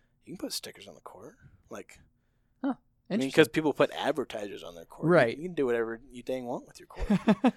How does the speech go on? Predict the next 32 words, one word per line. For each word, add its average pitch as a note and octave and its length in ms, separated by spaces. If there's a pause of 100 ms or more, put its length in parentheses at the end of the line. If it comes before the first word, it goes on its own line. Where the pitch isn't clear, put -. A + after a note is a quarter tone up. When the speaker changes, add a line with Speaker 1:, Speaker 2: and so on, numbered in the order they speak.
Speaker 2:
<laughs> B3+ 140
Speaker 1:
As - 100
long E3+ 200
as F3+ 80
Speaker 2:
Yeah. E3+ 40
Speaker 1:
it's D3 120
ninety-four F#3+ 600
feet B3 280
and E3+ 100
however D#3+ 340
many F3+ 180
feet F#3 200
Speaker 2:
Yeah. A#2+ 80
Speaker 1:
wide D#3+ 160
and F#3+ 100
it's C#3+ 80
got C3+ 120
the A#2 60
three-point D#3 480
lines F3 340
and F3+ 80
the D#3+ 60
key. C#3+ 380
Speaker 2:
Yeah. A#3+ 160 (140)
All B3 120
right. A#3 80
Why F#3 220
the G3 60
hell F#3+ 160
not F3 180
then? - 180 (360)
Speaker 1:
Um, A#2+ 1080